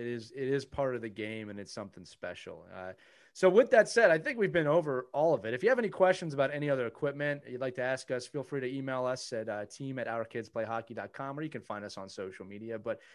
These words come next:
this has been a pretty enjoyable episode. We were thinking about it. We know it's the end of the season. Uh, I'm sure a lot of people will replay this at the start of the season. But, you know, above all, make sure the kids' equipment fits.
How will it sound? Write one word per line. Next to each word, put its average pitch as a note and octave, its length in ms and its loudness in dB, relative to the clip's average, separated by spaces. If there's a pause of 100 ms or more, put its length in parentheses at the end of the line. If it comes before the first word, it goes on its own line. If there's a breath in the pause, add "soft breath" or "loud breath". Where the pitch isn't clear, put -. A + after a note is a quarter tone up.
(140 soft breath)
this D4 80 -4
has D4 80 -8
been C#4+ 100 6
a A3 60 10
pretty A3+ 240 2
enjoyable F3+ 460 4
episode. F3 420 4
We E3 60 6
were C#3+ 100 2
thinking F#3+ 340 2
about F#3+ 300 6
it. D#3+ 80 6
We C#3+ 80 -2
know D3+ 140 2
it's D#3 160 -2
the D#3+ 100 0
end D#3 140 0
of C3 60 -6
the A#2+ 60 -10
season. F3 540 -4 (400 soft breath)
Uh, - 40 0 (140)
I'm C3 80 0
sure F3 160 4
a - 40 10
lot E3 120 6
of D#3 80 2
people E3 260 2
will C#3+ 220 0 (100)
replay E3 380 4
this E3 180 0
at E3+ 120 -4
the D3 100 -12
start E3 320 4
of E3+ 100 2
the E3+ 80 -2
season. F3 460 -6 (420 soft breath)
But, D#3+ 300 4
you G3 80 -4
know, F3 80 4
above G3+ 300 2
all, D3 360 6
make F3 220 -4
sure A3+ 160 -8
the G#3 60 -6
kids' G3+ 240 2
equipment G3 360 -4
fits. G#3 460 -4